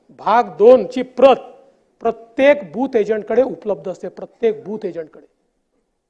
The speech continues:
प्रत्येकाकडे. पण ही एक नवीन पद्धत झाली आहे की निकाल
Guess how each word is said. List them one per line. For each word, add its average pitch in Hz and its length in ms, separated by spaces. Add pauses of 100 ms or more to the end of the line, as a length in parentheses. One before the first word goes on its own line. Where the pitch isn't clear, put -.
(160)
प्रत्येकाकडे. 269 600 (1700)
पण 311 160 (2000)
ही 302 120
एक 311 160
नवीन 254 240
पद्धत 254 380
झाली 170 240
आहे 127 160 (1500)
की 269 80
निकाल 262 500